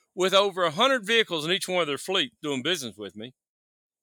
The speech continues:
Kept me rolling. Nineteen, twenty, twenty-one was record years. Twenty-two, I hit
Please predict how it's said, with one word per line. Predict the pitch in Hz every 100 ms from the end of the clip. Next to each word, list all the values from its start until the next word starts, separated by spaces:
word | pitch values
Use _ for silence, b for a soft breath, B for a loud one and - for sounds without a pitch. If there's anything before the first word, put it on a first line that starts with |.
| _
Kept | 185 196 -
me | 190 185
rolling. | 143 131 104 92
Nineteen, | 156 190 240 - - 226 220
twenty, | - 226 226 208
twenty-one | - 220 214 202 208 202
was | 151 127 160
record | 208 - 180 160
years. | 147 104 85 -
Twenty-two, | - 196 220 226 - 233 247 233
I | 220
hit | 190 226